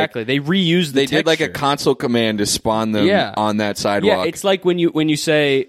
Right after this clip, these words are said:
Speaker 1: when, when you're in a video game, you get a quest from somebody, and they're like, "Okay, I'll meet you there," and then they stay there, and you walk away, and then you
Speaker 2: Uh-huh.
Speaker 1: get to the new place, they're already fucking there. That's
Speaker 2: Yeah.
Speaker 1: what it was like.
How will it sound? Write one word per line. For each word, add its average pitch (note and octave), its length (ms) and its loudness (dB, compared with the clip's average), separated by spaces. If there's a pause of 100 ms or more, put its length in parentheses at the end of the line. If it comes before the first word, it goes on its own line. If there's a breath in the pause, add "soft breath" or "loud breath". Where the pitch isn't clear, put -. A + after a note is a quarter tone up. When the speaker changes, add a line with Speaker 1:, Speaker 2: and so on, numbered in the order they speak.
Speaker 1:
when, C3+ 280 0
when C3+ 140 0
you're C3 200 -2
in C#3 160 0
a C3+ 40 0
video C#3+ 280 0
game, C3 160 -2
you A#2+ 60 -8
get A#2+ 100 -2
a - 80 -8
quest C3 260 -2
from C3 100 -10
somebody, A#2 340 0
and A2+ 80 0
they're A#2 120 2
like, A2 120 -2
"Okay, C#3+ 220 0
I'll C3+ 140 0
meet C#3+ 280 -2
you D3+ 120 0
there," C3+ 300 0
and A2+ 140 -6
then A#2+ 120 -2
they B2+ 140 2
stay C3 300 -2
there, B2 240 2
and A2 100 -6
you B2 120 0
walk B2 320 0
away, A#2 380 -2
and G#2+ 100 -6
then G#2+ 120 0
you G#2+ 80 -2
Speaker 2:
Uh-huh. F#2 80 -8
Speaker 1:
get C#3+ 180 -2
to C#3 80 -8
the A#2+ 100 -2
new C3+ 140 0
place, A2+ 360 -2
they're B2 140 2
already A2+ 180 -2
fucking A2+ 360 -6
there. G#2+ 220 -4
That's A#2 180 -2
Speaker 2:
Yeah. G2 100 -4
Speaker 1:
what A2+ 80 -6
it G2 40 -10
was F#2 160 -10
like. F#2+ 340 -6